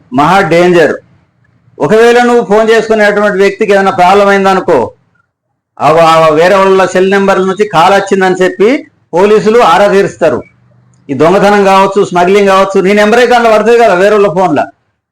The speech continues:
కాబట్టి అటువంటి ప్రాబ్లం ఉంటది. ఎవరికి ఫోన్ కూడా ఇయ్యద్దు, ఎందుకంటే అవసరమైతే, ఆ, రీఛార్జ్ చేపి అవసరమైతే కానీ ఫోన్ మాత్రం ఖచ్చితంగా ఇయ్యద్దు.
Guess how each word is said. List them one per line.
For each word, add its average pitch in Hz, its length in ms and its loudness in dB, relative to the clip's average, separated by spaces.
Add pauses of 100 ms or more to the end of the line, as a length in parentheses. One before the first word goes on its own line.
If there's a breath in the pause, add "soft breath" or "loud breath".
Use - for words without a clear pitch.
కాబట్టి 240 480 0
అటువంటి 226 340 0
ప్రాబ్లం 220 460 0
ఉంటది. 196 420 -2 (640)
ఎవరికి 180 340 0
ఫోన్ 214 360 0
కూడా 208 200 2
ఇయ్యద్దు, 214 640 0
ఎందుకంటే 185 420 0
అవసరమైతే, 214 880 0 (440)
ఆ, 135 180 0
రీఛార్జ్ 240 480 0
చేపి 220 220 0
అవసరమైతే 196 520 -2
కానీ 185 360 -4 (360)
ఫోన్ 175 180 -2
మాత్రం 190 420 0
ఖచ్చితంగా 175 460 -2
ఇయ్యద్దు. 170 680 0